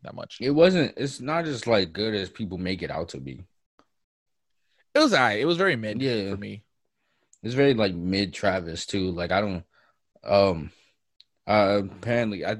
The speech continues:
Speaker 2: that probably is one that he wrote, so maybe that's, that's why.
Speaker 1: Oh, Jesus.
Speaker 2: Um,
Speaker 1: Oh, Lord. All right, Tempo. Go, go ahead and pick
Speaker 2: Anyway,
Speaker 1: something, bro.
Speaker 2: um, <laughs>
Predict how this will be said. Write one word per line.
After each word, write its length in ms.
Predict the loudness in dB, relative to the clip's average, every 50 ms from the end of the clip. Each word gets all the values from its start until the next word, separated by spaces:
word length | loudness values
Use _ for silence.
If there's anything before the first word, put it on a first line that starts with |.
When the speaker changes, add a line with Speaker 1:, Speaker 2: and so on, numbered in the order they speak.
| -2 2
Speaker 2:
that 160 | 2 4 4
probably 380 | 6 4 4 4 2 0 0 -2
is 100 | -2 -6 -8
one 180 | -8 -8 -6
that 120 | -6 -6 -6
he 80 | -6 -6
wrote, 380 | -4 -2 -4 -4 -4 -8 -10
so 300 | -8 -8 -6 -8 -8 -12 -12 -10
maybe 200 | -8 -6 -4 -2
that's, 220 | -4 -4 -4 -6
that's 260 | _ -10 -8 -8 -8
why. 260 | -10 -10 -10 -10 -12 -14 -16 _ _ _ _ _ _ _ _ _ _ _ _ _ _ _ _ _ _ _ _ _ _ _ _ -4
Speaker 1:
Oh, 200 | -4 -4 -4 -6
Jesus. 280 | -10 -10 -10 -6 0 2
Speaker 2:
Um, 520 | 4 6 8 8 8 6 4 2 -4 -8 -14 _ _ _ _ _ _ _ _ _ _ _ _ _ -12
Speaker 1:
Oh, 520 | -6 -4 -2 -2 -2 -2 -2 -2 -2 -2 -2
Lord. 800 | -4 -4 -4 -2 0 0 2 2 0 0 -2 -4 -4 -6 -8 -12 -18 _ _ _ _ _ _ _ _ 2
All 100 | 6 8
right, 240 | 8 8 6 4
Tempo. 400 | 4 4 4 4 4 2 2 2 4
Go, 220 | 4 4 4 4 2 2
go 120 | 2 4
ahead 180 | 4 6 4 6
and 80 | 6
pick 120 | 4 4 6 6
Speaker 2:
Anyway, 200 | 4 2 2 0
Speaker 1:
something, 0 |
bro. 960 | 0 2 2 2 2 0 -6 -6 0 6 8 8 8 8 8 8 10 10 8 6
Speaker 2:
um, 320 | 4 -2 -6 -8 -10 -12 -16
<laughs> 760 | -16 -4 -2 -2 -2 -2 -6 _ -16 -16 -14 -10 -10 -12